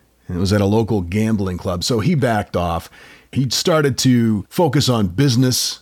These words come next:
as opposed to politics. But when his grandson,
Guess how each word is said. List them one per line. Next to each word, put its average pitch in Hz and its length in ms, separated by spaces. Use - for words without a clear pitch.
as 98 140
opposed 117 360
to 101 60
politics. 110 800
But 123 180
when 123 240
his 117 560
grandson, 123 800